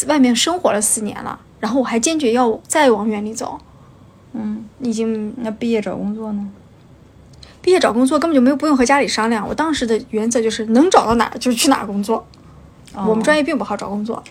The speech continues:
Speaker 2: 但你当时为什么没留，没留在那个武汉本地找？
Speaker 1: 是这样的，当时的整个流程是我，我要快毕业了，对不对？
Speaker 2: 嗯，校招。
Speaker 1: 然后校招。
Speaker 2: 嗯，嗯，对。
Speaker 1: 所以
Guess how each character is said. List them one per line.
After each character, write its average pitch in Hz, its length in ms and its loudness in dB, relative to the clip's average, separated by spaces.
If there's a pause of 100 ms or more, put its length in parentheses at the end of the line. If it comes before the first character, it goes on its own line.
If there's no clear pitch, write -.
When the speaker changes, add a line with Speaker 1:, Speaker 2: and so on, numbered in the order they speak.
Speaker 2:
但 359 100 -2
你 247 60 4
当 226 100 0
时 247 100 -4
为 247 120 -2
什 233 40 -4
么 208 80 -2
没 190 80 -4
留， 185 200 -4
没 185 160 -8
留 185 180 -8
在 185 200 -10
那 170 120 -14
个 - 100 -18
武 - 140 -16
汉 165 260 -12 (260)
本 160 100 -10
地 185 180 -10
找？ - 180 -16 (680)
Speaker 1:
是 - 200 -4
这 381 120 2
样 240 180 2
的， - 120 -8
当 359 220 0
时 269 220 -2
的 226 160 2
整 220 220 -4
个 247 100 0
流 226 180 2
程 226 160 -4
是 208 320 -4 (380)
我， 220 180 2 (120)
我 220 200 4
要 247 140 4
快 262 160 0
毕 262 140 4
业 285 100 6
了， 247 100 4
对 233 80 2
不 208 80 0
对？ 220 220 2
Speaker 2:
嗯， - 60 -6
校 226 120 -4
招。 214 80 2
Speaker 1:
然 202 120 0
后 262 80 2
校 247 180 0
招。 233 300 0
Speaker 2:
嗯， 196 120 -4
嗯， 196 200 -4
对。 185 180 -8 (180)
Speaker 1:
所 - 160 -4
以 - 60 -10